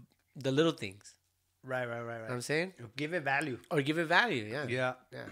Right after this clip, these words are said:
Speaker 2: Yeah. I'm a
Speaker 1: I
Speaker 2: piece of shit sometimes, bro.
Speaker 1: Yeah.
Speaker 2: And you know what? Fuck it. I, that's just how I always fix all my problems. <laughs>
Speaker 1: Just, hey, you know what? Fuck it.
Speaker 2: I don't have friends.
Speaker 1: No,
Speaker 2: Fuck
Speaker 1: I,
Speaker 2: it.
Speaker 1: hey, fool,
Speaker 2: No.
Speaker 1: I fucking,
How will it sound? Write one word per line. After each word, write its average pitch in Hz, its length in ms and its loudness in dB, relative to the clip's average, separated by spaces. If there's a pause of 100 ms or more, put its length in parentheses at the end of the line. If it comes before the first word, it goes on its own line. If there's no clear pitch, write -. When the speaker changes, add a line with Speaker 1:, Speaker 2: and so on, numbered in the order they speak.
Speaker 2:
Yeah. 120 320 -2
I'm 143 140 -2
a 175 40 0
Speaker 1:
I - 60 0
Speaker 2:
piece 190 160 -2
of 165 80 -2
shit 190 220 -2
sometimes, 120 420 -6
bro. 117 200 -6 (320)
Speaker 1:
Yeah. 156 280 0
Speaker 2:
And 160 140 0 (560)
you 147 80 -2
know 226 120 4
what? 285 280 8 (320)
Fuck 247 360 0
it. - 200 -10 (1500)
I, - 100 0
that's - 280 4
just 202 140 0
how 165 120 4
I 156 140 4
always 156 280 4
fix 185 220 12
all 196 100 12
my 208 160 12
problems. 240 580 12
<laughs> - 40 -6 (800)
Speaker 1:
Just, 220 200 2
hey, 226 140 8
you 339 80 2
know 208 100 0
what? 208 240 2
Fuck 349 260 6
it. 160 180 2
Speaker 2:
I 254 140 8
don't 392 140 6
have 294 160 8
friends. 294 440 4
Speaker 1:
No, 175 140 10
Speaker 2:
Fuck 208 100 12
Speaker 1:
I, 160 100 12
Speaker 2:
it. 202 40 6
Speaker 1:
hey, 185 200 12
fool, 175 240 4
Speaker 2:
No. 170 40 8
Speaker 1:
I 160 180 12
fucking, 147 560 2